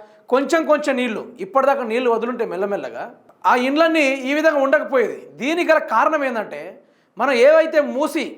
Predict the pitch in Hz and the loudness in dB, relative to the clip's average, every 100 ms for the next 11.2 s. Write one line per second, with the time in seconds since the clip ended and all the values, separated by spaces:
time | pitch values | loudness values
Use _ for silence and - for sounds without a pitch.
0 | - _ _ _ 214 262 254 277 294 254 | -18 _ _ _ -6 -2 0 0 2 2
1 | 214 277 302 277 269 277 240 247 240 208 | 2 2 2 4 2 2 0 0 -2 -4
2 | 214 - - _ - 247 247 285 320 302 | -8 -16 -20 _ 0 0 0 0 0 0
3 | 254 285 277 277 269 233 254 254 247 233 | -4 0 0 0 0 2 4 2 -2 -4
4 | 220 220 262 285 262 220 190 190 185 156 | 2 2 2 -4 -10 -12 -8 -4 -4 -6
5 | 175 247 285 240 220 214 220 - - _ | -6 -6 -4 -2 0 0 -2 -10 -20 _
6 | _ - 269 320 262 269 226 254 226 330 | _ -2 2 4 4 2 0 0 2 0
7 | 330 320 302 294 311 320 - - _ _ | 2 0 2 2 2 -4 -10 -20 _ _
8 | _ _ 214 262 320 320 247 277 196 226 | _ _ -2 4 4 4 2 0 2 4
9 | 277 269 240 277 285 285 254 254 240 247 | 4 2 2 2 2 0 -2 -6 -4 -2
10 | 240 277 277 233 240 214 220 196 202 247 | -2 -4 -2 -2 0 0 -2 -2 -2 -4
11 | 233 240 | -2 -2